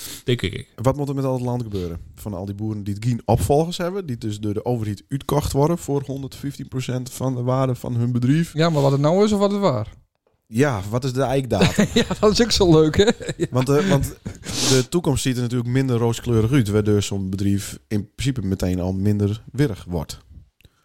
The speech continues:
Speaker 3: Ja.
Speaker 2: En wat is de eikdatum om te zeggen van, "Oké, de-, hier gaan we vanuit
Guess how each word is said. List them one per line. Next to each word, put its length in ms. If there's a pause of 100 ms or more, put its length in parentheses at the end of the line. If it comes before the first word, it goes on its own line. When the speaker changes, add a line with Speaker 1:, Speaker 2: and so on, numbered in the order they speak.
(160)
Speaker 3:
Ja. 100 (200)
Speaker 2:
En 80
wat 120
is 60
de 80
eikdatum 720 (120)
om 160
te 80
zeggen 240
van, 160
"Oké, 360
de-, 80
hier 200
gaan 160
we 60
vanuit 400